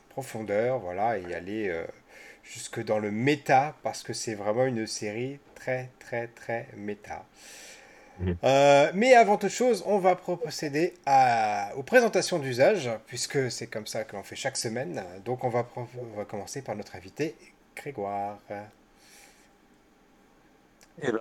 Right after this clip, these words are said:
Speaker 3: bonsoir, moi c'est Grégoire, donc je suis illustrateur et, euh, et caricaturiste, un peu comme, euh, Greg. C'est un truc de Greg. Voilà.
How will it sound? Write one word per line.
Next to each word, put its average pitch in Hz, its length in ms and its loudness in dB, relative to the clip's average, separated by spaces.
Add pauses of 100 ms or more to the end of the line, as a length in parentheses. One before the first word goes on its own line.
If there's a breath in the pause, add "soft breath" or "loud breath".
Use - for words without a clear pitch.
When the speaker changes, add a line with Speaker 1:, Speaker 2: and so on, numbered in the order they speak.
Speaker 3:
bonsoir, 151 380 2
moi 147 160 4
c'est 101 260 2
Grégoire, 107 420 4
donc 131 180 0
je - 40 -12
suis 107 460 4
illustrateur 151 840 2
et, 113 220 4
euh, 98 600 2
et 104 80 2
caricaturiste, 104 720 0
un 101 140 0
peu 117 180 0
comme, 98 280 2
euh, 85 160 2
Greg. 80 260 0 (240)
C'est - 160 -6
un 85 180 0
truc 95 180 -2
de 85 120 2
Greg. 78 240 0 (720 loud breath)
Voilà. 85 220 0